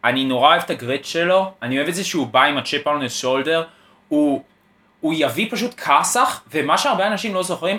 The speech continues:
עכשיו, מי ה-, הגבוה הרביעי של סן אנטוניו?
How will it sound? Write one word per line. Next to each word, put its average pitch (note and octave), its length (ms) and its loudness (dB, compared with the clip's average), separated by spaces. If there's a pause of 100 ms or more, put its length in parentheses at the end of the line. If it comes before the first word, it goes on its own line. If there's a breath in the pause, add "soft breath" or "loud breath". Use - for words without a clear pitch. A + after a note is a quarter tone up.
עכשיו, G3 340 2 (760 soft breath)
מי G3+ 300 -2
ה-, G3 380 2
הגבוה C#3+ 760 0
הרביעי D#3 600 -2
של F3 220 0
סן D#3 240 -2
אנטוניו? C#3 540 -2